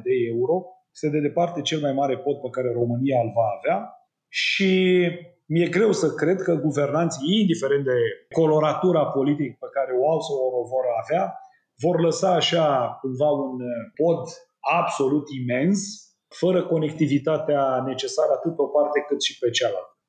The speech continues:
Odată ce va av-, apărea această conectivitate rutieră, este absolut, dar absolut imposibil ca zona aceasta să nu se dezvolte, ținând cont, acum intrăm, poate o să vorbesc ușor prea tehnic, să știți că într-un areal, uh, de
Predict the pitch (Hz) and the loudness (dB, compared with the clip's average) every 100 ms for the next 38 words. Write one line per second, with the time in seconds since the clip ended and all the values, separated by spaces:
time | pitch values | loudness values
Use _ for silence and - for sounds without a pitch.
0 | 127 143 180 185 175 165 165 147 143 165 | -2 2 2 2 0 2 4 2 2 0
1 | 139 135 135 151 143 - 147 131 139 127 | 0 2 2 2 0 0 -4 -4 -2 0
2 | 120 127 113 139 139 127 117 117 143 190 | 0 -4 -2 0 0 0 -4 -4 -2 2
3 | 139 - - 135 120 147 - - 185 170 | 0 -2 -8 -6 -2 -2 -4 -2 0 0
4 | - 139 127 127 - 117 127 156 165 151 | 0 0 0 -2 -4 -2 2 2 2 2
5 | 147 147 131 123 120 156 143 - 127 117 | 0 0 -2 0 0 2 2 2 -2 0
6 | 147 135 123 - 131 123 117 - 117 139 | 0 0 -2 0 0 0 -2 0 0 2
7 | 139 - 139 139 - 135 127 110 135 131 | 0 0 0 -2 -6 -2 -2 0 0 0
8 | 110 139 196 - _ _ - 160 220 226 | 0 0 0 -4 _ _ -4 0 2 2
9 | - 185 226 233 - - - - 190 175 | 0 0 0 -2 -6 -6 -4 -2 0 0
10 | 190 196 190 - - _ - 156 165 151 | 0 0 0 -2 -12 _ -4 -2 0 -2
11 | 156 156 156 175 175 - 170 131 156 147 | 0 -2 0 -2 -4 -2 -2 -2 -2 0
12 | 170 165 143 143 151 - - - 135 175 | 0 -2 -2 -6 -6 -12 -14 -8 -6 -6
13 | 165 165 160 147 143 139 127 143 156 151 | -6 -6 -6 -6 -4 -2 0 2 0 0
14 | 139 131 123 117 - - _ 120 | -2 0 -2 -2 -6 -16 _ -2